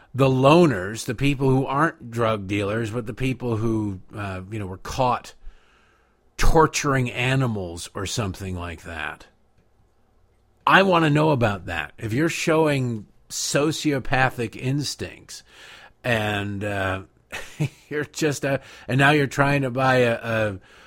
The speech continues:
a whole bunch of weapons at the age of eighteen or nineteen,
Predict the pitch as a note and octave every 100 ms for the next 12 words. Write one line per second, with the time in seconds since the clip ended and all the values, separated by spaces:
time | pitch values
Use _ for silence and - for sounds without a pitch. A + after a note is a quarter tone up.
0 | - _ B2 G2 D#3 D#3+ B2+ D3 D3 -
1 | A2+ G2+ C3 C3 B2 G#2 G2+ G2+ F#2+ A2+
2 | A2 A#2 A#2+ A2 G#2+ G2+ A#2 A#2 - B2+
3 | B2 A#2+ G2+ F#2+ B2 C3 - - G#2 G2+
4 | G#2